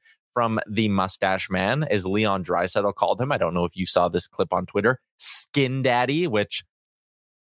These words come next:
I'm not sure how I feel about that. But anyways, back-to-back games with above a nine hundred save percentage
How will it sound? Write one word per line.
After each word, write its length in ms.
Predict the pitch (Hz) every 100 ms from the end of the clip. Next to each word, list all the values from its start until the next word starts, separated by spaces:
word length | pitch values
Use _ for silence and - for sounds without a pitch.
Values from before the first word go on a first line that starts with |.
| _ _ _ _ _
I'm 100 | 95
not 200 | 107 98
sure 220 | - 95 85
how 180 | 87
I 100 | 85
feel 320 | 90 98 98 90
about 300 | 80 71 -
that. 220 | 104 117
But 120 | 113
anyways, 400 | 156 185 110 107
back-to-back 580 | - 165 190 180 190 151
games 300 | 135 139 131
with 120 | 123
above 380 | 117 101 110 123
a 80 | 120
nine 300 | 107 107 113
hundred 380 | 113 110 104 90
save 260 | 107 101 -
percentage 480 | 101 107 104 95